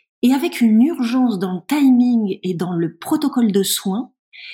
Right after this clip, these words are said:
qui est une, une urgence, un, une véritable course contre la montre, parce que tu dois p-, être pris en charge rapidement,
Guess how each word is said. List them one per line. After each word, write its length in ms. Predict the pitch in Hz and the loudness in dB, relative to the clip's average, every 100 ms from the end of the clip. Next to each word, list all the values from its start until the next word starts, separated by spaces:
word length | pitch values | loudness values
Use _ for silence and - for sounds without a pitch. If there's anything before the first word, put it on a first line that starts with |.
| - - _ | -20 -20 _
qui 140 | - | -4
est 200 | 285 - | -4 -2
une, 360 | 254 226 208 190 | 0 2 0 -4
une 200 | - 208 | -4 0
urgence, 320 | 226 247 311 285 | 2 0 -4 -2
un, 200 | 208 - | -2 0
une 120 | 208 | 0
véritable 560 | 196 233 233 285 202 - | 0 -2 -2 0 -2 -4
course 340 | - 381 - | -6 -4 -4
contre 320 | - 233 - | -4 -4 -2
la 100 | 240 | 2
montre, 220 | 262 277 - | 2 2 -2
parce 180 | 190 - | -8 -10
que 80 | |
tu 140 | 196 220 | -6 -4
dois 160 | 208 | -4
p-, 300 | 233 - - | -6 -10 -10
être 120 | 208 208 | -10 -10
pris 280 | - 214 - | -14 -12 -10
en 120 | 190 | -8
charge 340 | - 185 185 | -8 -10 -8
rapidement, 640 | 190 226 233 233 233 294 | -6 -4 -2 0 2 0